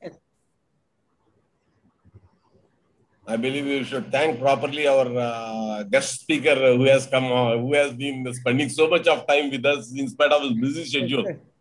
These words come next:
Speaker 2: In fact, he is not free for the last three or four years. I was surprised that he was traveling so much in covid time, but he said, uh, there is no way that I could, uh, stop, uh, because there are some important things have to be done in the season.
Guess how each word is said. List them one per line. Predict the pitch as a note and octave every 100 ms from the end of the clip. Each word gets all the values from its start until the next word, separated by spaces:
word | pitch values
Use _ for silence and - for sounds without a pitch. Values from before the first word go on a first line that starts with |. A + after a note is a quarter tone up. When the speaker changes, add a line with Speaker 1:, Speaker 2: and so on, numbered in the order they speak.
| _ -
Speaker 2:
In | E3+
fact, | F3 G#3+ F#3+
he | G3
is | E3+
not | C3+ F#3 F#3
free | - F#3+ F#3+
for | F#3
the | D#3
last | D#3 F#3+ -
three | E3 F3+
or | G3
four | G3 E3+
years. | D#3+ F#3+ B2+ - _ _ _
I | C#3+
was | F3 F3
surprised | D3+ - G#3+ G3+
that | G3+
he | F3+
was | F3+ C#3 C3 _ _
traveling | C#3+ E3 A3 A3
so | - F#3
much | G3 G3
in | E3+ -
covid | E3+ F3 F3
time, | E3 D#3+ - _ _ -
but | D#3 D#3+
he |
said, | - F#3+ E3+
uh, | E3 D#3 C#3+ C#3 B2+ B2 C#3 C#3+ C#3 C3+ B2+
there | D#3
is | C#3+
no | E3+ F3+
way | F#3
that | F3+ D#3+ D#3
I | C#3
could, | D3 C3
uh, | C3+ B2+ A#2+
stop, | B2 C#3+ B2+ -
uh, | C#3 B2+ B2 A#2+ A2+ A2 B2
because | B2 D3
there | C3 C3
are | C3 B2
some | B2 B2+
important | B2+ B2 E3 - D3+ C#3+
things | -
have | C3 B2+
to | B2
be | A#2+
done | B2+ C3
in | B2
the | A2
season. | B2+ C3 G#2+ D#2